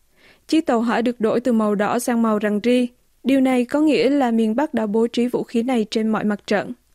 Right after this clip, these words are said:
Trung đoàn Cơ động Đường sắt được Bắc Triều Tiên thành lập tại Đại hội Đảng lần thứ tám vào năm ngoái. Khi đó, nước này để ngỏ khả năng sẽ bố trí đơn vị này trên toàn quốc. Tên lửa mà miền Bắc phóng được xác định là tên lửa K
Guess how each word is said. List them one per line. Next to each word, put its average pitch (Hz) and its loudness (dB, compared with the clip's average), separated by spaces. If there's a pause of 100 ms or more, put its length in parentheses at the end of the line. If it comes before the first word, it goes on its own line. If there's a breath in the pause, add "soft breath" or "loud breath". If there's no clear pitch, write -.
(540)
Trung 277 2
đoàn 247 2
Cơ 247 0
động 226 0
Đường 220 2
sắt 330 -2
được 262 0
Bắc 311 0
Triều 262 0
Tiên 240 0
thành 220 0
lập 214 0
tại 208 -2
Đại 208 -2
hội 214 0
Đảng 208 -2
lần 233 0
thứ 247 0
tám 233 -2
vào 240 0
năm 220 0
ngoái. 226 0 (440 loud breath)
Khi 311 0
đó, 262 2
nước 339 2
này 285 2
để 220 0
ngỏ 226 0
khả 240 -2
năng 247 2
sẽ 220 -2
bố 220 0
trí 240 0
đơn 240 0
vị 226 -2
này 208 0
trên 214 -2
toàn 202 -2
quốc. 339 2 (800 soft breath)
Tên 302 4
lửa 254 2
mà 285 2
miền 233 2
Bắc 302 -2
phóng 254 0
được 254 0
xác 311 -4
định 220 -2
là 214 -2
tên 233 0
lửa 185 0
K 247 -6